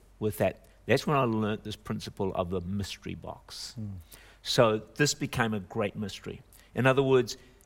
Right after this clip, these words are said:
Speaker 1: you know, in life, there are gonna be unanswered questions.
Speaker 2: Mm.
Speaker 1: There's gonna be things that, you know, God doesn't give you the inside information on. So what do you do?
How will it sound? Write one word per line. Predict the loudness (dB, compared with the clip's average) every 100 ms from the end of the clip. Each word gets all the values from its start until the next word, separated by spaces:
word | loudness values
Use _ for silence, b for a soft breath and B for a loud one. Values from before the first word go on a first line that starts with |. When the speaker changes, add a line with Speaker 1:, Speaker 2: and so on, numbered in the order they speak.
| -4
Speaker 1:
you | 2
know, | 2 4
in | 2 2
life, | 2 2 2 -4
there | -4
are |
gonna | 0 0 -2
be | -4 -2
unanswered | 0 0 -2 -4 -10
questions. | -10 -12 -10 -8 -6 -6
Speaker 2:
Mm. | -8 b b b
Speaker 1:
There's | 2 4
gonna | 2 2
be | -2
things | -2 -2 -2 0
that, | 0 0 -6
you | -4
know, | -4
God | -2 2 4 4
doesn't | 2 0 -4
give | -6 -4
you | -4
the | -4
inside | -4 -2 -2 -2
information | -4 -6 -6 -6 -8
on. | -8 -8 B B B
So | 2 6 6 4 0
what | 0
do |
you | 2
do? | 2 2